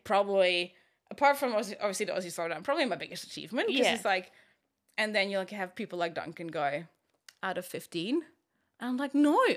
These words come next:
Speaker 1: out of thousands." Like,
Speaker 2: Yeah.
Speaker 1: you know, there's still eighteen million people in that country. Like, there's a fair few who do CrossFit. It's
Speaker 2: Yes.
Speaker 1: not as big there as it is here, but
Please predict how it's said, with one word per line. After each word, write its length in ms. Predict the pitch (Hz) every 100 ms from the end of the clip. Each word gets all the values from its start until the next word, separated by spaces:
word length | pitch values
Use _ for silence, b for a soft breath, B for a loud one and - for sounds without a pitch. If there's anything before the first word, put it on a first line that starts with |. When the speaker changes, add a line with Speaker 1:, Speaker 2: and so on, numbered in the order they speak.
| -
Speaker 1:
out 180 | 285 392
of 100 | 381
thousands." 920 | - - - 311 466 392 240 330 -
Like, 160 | 277
Speaker 2:
Yeah. 400 | 339 466 508 392 285
Speaker 1:
you 60 |
know, 220 | 294 202 269 B B
there's 240 | 226 294 311
still 280 | - 359 440 -
eighteen 420 | 247 240 254 240
million 320 | 190 220 202
people 300 | - 196 202
in 120 | 208 196
that 180 | 170
country. 400 | - - 226 -
Like, 180 | 196 202
there's 140 | 247 254
a 80 |
fair 180 | 302 359 480 466
few 240 | 370 330 285
who 120 | 240
do 160 | 214 214
CrossFit. 420 | - - - -
It's 160 | 208 -
Speaker 2:
Yes. 340 | 254 311 403
Speaker 1:
not 140 | 311 403
as 100 | 240
big 200 | 185 175
there 240 | 175 170
as 120 | 170
it 100 | 170
is 140 | 165 160
here, 200 | 156 -
but 260 | 170 165